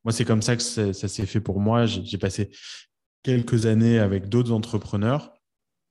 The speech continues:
Ça m'a beaucoup aidé le jour où j'ai monté ma première boîte. Donc, euh, ouais, euh, mon conseil, c'est ça, c'est de, euh, de, de,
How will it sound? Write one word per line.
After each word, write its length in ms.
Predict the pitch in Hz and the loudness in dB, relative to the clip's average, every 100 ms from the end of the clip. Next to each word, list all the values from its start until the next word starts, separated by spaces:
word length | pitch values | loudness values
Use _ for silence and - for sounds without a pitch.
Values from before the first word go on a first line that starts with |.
| _ _ _ _ _ - | _ _ _ _ _ -8
Ça 140 | 110 | 0
m'a 140 | 104 | 2
beaucoup 340 | 98 107 - 113 | 2 0 2 2
aidé 220 | 107 120 | 2 2
le 140 | 117 | 0
jour 180 | 101 107 | -2 -4
où 60 | 107 | -6
j'ai 120 | 104 | -6
monté 240 | 101 98 | -6 -6
ma 120 | 101 95 | -4 -4
première 340 | - 98 95 | -4 -4 -2
boîte. 300 | 101 98 - _ _ _ _ | -2 -4 -6 _ _ _ _
Donc, 280 | 107 107 104 | -2 -2 2
euh, 720 | 110 104 101 101 101 101 98 - _ | 2 2 2 0 0 -2 -4 -10 _
ouais, 240 | 120 110 - - - _ 107 | -4 -4 -4 -10 -20 _ -2
euh, 140 | 101 | 0
mon 320 | - 190 113 | -2 -2 -6
conseil, 340 | 107 110 131 131 | -4 -4 0 -2
c'est 140 | 117 | -2
ça, 200 | 104 95 | -4 -4
c'est 200 | - 104 | -4 -4
de, 140 | 98 | 0
euh, 280 | 101 95 90 90 - _ _ _ _ _ _ | 0 2 0 -4 -10 _ _ _ _ _ _
de, 220 | 113 104 | -12 -6
de, 500 | 101 101 113 110 - | -4 0 0 0 -6